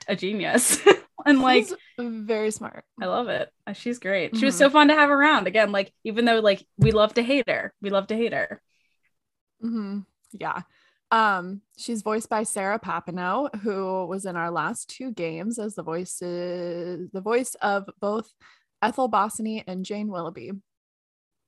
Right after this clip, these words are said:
Speaker 1: Oh, okay.
Speaker 2: Isn't that interesting?
Speaker 1: That
Speaker 2: Jane
Speaker 1: is
Speaker 2: Willoughby
Speaker 1: interesting.
Speaker 2: and Lori Gerard.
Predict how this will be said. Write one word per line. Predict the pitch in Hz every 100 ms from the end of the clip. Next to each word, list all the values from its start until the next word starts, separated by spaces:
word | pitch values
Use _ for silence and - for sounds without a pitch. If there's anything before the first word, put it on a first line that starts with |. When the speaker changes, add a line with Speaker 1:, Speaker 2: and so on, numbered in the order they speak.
| -
Speaker 1:
Oh, | 453 233 - - 381
okay. | 427 440 214 - _ _ _ _ _ 240
Speaker 2:
Isn't | 226
that | 247 233
interesting? | 185 214 208 240 233 240 233 _
Speaker 1:
That | 196
Speaker 2:
Jane | 214 240
Speaker 1:
is | 208
Speaker 2:
Willoughby | 233 254 175 175
Speaker 1:
interesting. | 175 - 247 226 _ _ _ _ _
Speaker 2:
and | 208 202
Lori | 196 202
Gerard. | 190 202 - -